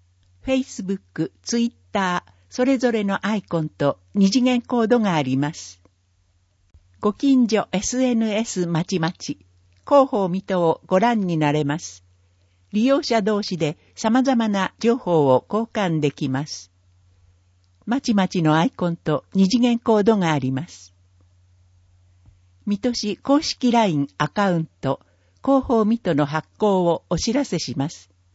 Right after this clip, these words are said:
イベント情報なども随時配信中。ラインのアイコンと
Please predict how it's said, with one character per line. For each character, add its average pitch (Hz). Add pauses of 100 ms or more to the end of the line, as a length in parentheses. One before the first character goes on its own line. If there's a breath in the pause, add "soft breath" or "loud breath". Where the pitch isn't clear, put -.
(840)
イ 214
ベ 269
ン 277
ト 247
情 226
報 208
な 180
ど 160
も 143 (100)
随 214
時 139
配 185
信 170 (100)
中。 131 (1120)
ラ 208
イ 262
ン 247
の 214
ア 196
イ 196
コ 180
ン 175
と -